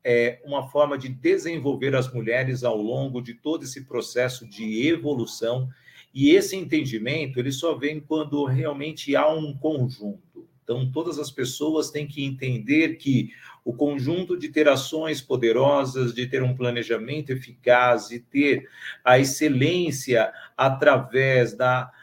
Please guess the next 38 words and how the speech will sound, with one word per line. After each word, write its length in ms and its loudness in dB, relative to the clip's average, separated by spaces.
do 160 2
equilíbrio 800 2
emocional 920 0
pra 140 0
você 260 -6
se 180 -4
relacionar 1040 0
fortemente 680 -2
com 100 -2
as 120 -2
pessoas, 520 -2
pra 160 -4
você 300 -4
alcançar 800 -2
os 120 -8
resultados. 800 -12
É 160 0
isso 480 -2
que 160 -16
faz 400 -2
a 60 -4
diferença, 720 -6
é 120 0
isso 360 -2
que 100 -16
demonstra 800 -4
o 180 2
que 240 4
é 140 6
ser 420 0
uma 260 0
mulher 400 2
de 120 -8
resultados. 880 -6
E 100 -10
se 220 -12
você 480 2
quer 540 2